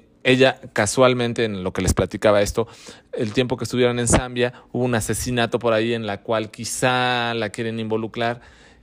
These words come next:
involucrar, perdón, y que quizá viene a colación como en este libro. Entonces, eh, están como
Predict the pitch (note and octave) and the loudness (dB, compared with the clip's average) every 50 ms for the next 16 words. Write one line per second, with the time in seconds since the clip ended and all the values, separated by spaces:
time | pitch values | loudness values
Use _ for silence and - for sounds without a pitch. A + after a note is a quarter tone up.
0 | _ _ - C3 B2+ B2 A#2+ A#2 A2+ - B2+ B2 B2+ - B2 A#2+ A#2+ B2 B2+ - | _ _ -2 4 6 6 6 6 6 6 6 6 8 6 4 4 0 -4 -6 -10
1 | - - - B2+ C3 B2 - C3+ - - - C3+ B2+ - - - D#3 C#3+ C#3 C#3+ | -18 -10 -6 -6 -6 -4 -4 -4 -4 -6 -6 -6 -6 -2 0 2 2 4 4 2
2 | C#3 C#3 C3+ C3+ C3 B2+ B2+ C3 B2+ C3 B2 - - A#2 A2+ G#2+ - B2 B2 - | 2 2 2 2 0 -2 -2 -4 -4 -4 -6 -6 -4 -4 -4 -4 -6 -6 -6 -6
3 | A#2+ A2+ A2 A2 A2 A#2 A#2+ A#2 - - B2 A#2+ A#2+ A#2 A#2+ B2+ B2+ A#2 B2 A#2+ | -6 -4 -4 -4 -2 -2 -4 -4 -4 -6 -4 -4 -4 -4 -4 -4 -4 -4 -6 -6
4 | A#2+ B2+ B2 - - C3+ - - - D3+ D#3 E3 - - G3 G3+ G#3 - G#3+ F#3+ | -6 -6 -6 -6 -6 -8 -8 -8 -8 -6 -6 -8 -8 -6 -6 -6 -6 -6 -6 -4
5 | D#3+ C3+ A#2 - | -2 -2 -4 -6